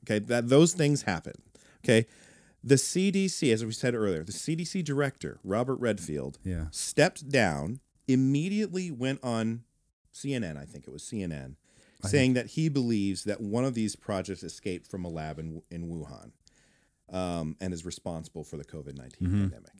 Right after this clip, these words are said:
Speaker 2: I remember that when he
Speaker 1: Okay,
Speaker 2: said
Speaker 1: so
Speaker 2: that.
Speaker 1: can we not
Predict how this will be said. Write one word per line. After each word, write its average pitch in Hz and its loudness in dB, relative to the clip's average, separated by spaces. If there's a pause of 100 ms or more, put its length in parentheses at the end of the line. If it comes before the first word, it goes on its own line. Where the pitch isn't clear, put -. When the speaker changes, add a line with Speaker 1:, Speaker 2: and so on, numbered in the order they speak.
Speaker 2:
I 117 4
remember 110 8
that 85 0 (100)
when 92 2
he 104 4
Speaker 1:
Okay, 113 4
Speaker 2:
said 104 4
Speaker 1:
so 120 6
Speaker 2:
that. 85 -2 (760)
Speaker 1:
can 330 4
we 370 6
not 113 0